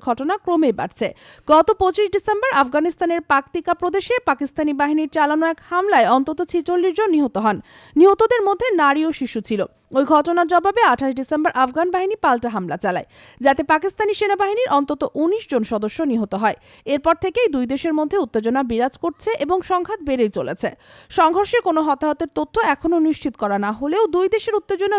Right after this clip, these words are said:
নতুন মাত্রা পেয়েছে। সামরিক ও কূটনৈতিক বিশ্লেষকদের মতে, সীমান্ত পরিস্থিতি সামাল দিতে ব্যর্থ হলে এর প্রভাব পার্শ্ববর্তী অঞ্চল ও সাধারণ মানুষের ওপর আরও নেতিবাচক প্রভাব ফেলবে। এই ধরনের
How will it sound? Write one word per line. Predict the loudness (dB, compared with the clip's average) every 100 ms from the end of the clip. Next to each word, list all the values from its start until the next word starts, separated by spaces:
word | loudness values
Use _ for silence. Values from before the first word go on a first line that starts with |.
| 0
নতুন | 0 -2 -2
মাত্রা | -4 -8
পেয়েছে। | -8 -8 -6 -8 -8 -20 -20
সামরিক | 2 4 4 2 0
ও | -2
কূটনৈতিক | -2 -2 -2 -2 -2
বিশ্লেষকদের | -2 -2 -4 -4 0 0
মতে, | 0 -4 -2
সীমান্ত | 0 0 -2 -4
পরিস্থিতি | -4 -6 -6 -6 -4
সামাল | -2 -2 -4
দিতে | -4 -4
ব্যর্থ | -4 -4 -2
হলে | 2 2
এর | 0 0
প্রভাব | -2 0 -2 0
পার্শ্ববর্তী | 0 0 -4 -4 -4 -2
অঞ্চল | -2 0 -2
ও | -2
সাধারণ | -4 -2 -2 -2
মানুষের | -4 -4 -4
ওপর | 0 -2 -4 _ 2
আরও | 4 2
নেতিবাচক | 0 0 -2 -4 -4
প্রভাব | -4 -4 -4
ফেলবে। | -4 -4 -6 -12 _ _ _
এই | -2 2
ধরনের | 4 4 2